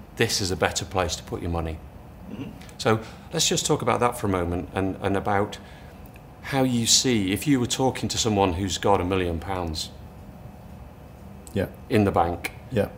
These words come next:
Speaker 1: wanting to use it and thinking about, "Where should I deploy that money?" So how does this stack up against real estate?
Speaker 2: That's a great question. So I think there's a, I, I want to unpick that as a few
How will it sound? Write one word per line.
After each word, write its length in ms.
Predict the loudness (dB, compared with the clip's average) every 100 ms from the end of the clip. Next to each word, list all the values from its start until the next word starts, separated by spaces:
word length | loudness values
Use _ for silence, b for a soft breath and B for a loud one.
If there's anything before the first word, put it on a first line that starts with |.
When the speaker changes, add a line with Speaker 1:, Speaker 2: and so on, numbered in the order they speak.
| -12 4
Speaker 1:
wanting 340 | 6 6 4 0
to 140 | -2
use 340 | 0 0 2
it 280 | 4 2 0 -4
and 120 | -2 0
thinking 380 | 2 0 0 2
about, 240 | 2 2
"Where 240 | 2 2
should 220 | 2 0 2
I 180 | 2
deploy 600 | 0 -4 -4 0 2 2 0
that 180 | 0
money?" 260 | 0 0 0
So 200 | -2 -2
how 160 | 0 0
does 160 | 0
this 140 | 0 2
stack 420 | 2 0 -2 0
up 240 | -2 -2
against 420 | -4 0 0 0 0
real 220 | 0 0
estate? 380 | -4 -6 -8 -10 -18 -20 _ _ _ -8
Speaker 2:
That's 160 | -4 0
a 40 |
great 220 | 4 4
question. 380 | 6 4 4 0
So 160 | 4 4
I 60 |
think 200 | 6 4
there's 180 | 4 2
a, 80 | 0 -4 -4
I, 80 | -2 4
I 40 |
want 160 | 8 10
to 80 | 10
unpick 280 | 8 4 4
that 120 | 4
as 120 | 4
a 60 | 2
few 400 | 4 6 4